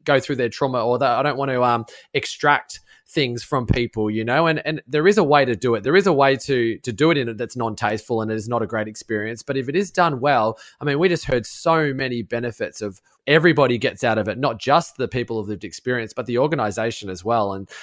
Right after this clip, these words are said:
that's what can, can happen, which is just amazing, and which, which is what it's all about. And it, and it goes deeper than just remuneration,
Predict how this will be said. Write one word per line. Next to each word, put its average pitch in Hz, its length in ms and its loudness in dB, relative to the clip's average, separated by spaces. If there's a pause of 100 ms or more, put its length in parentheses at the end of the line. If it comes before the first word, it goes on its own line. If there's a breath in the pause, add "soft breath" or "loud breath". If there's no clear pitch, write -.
(140 loud breath)
that's - 460 -4 (160)
what 113 180 -8
can, 104 240 -6 (100)
can 101 120 -8
happen, 113 280 0
which 92 200 -12
is 92 120 -12
just - 320 -10 (360 loud breath)
amazing, 110 600 -2
and 98 180 -10
which, 107 200 -10
which 104 160 -10
is 104 200 -8
what 104 180 -4
it's 101 100 -10
all 110 180 -2
about. 110 360 0
And 131 100 0
it, 127 180 -4
and 156 120 2
it 143 120 -2
goes 165 300 4
deeper 156 420 2
than 110 200 -2
just 127 360 -2 (200 loud breath)
remuneration, 120 840 0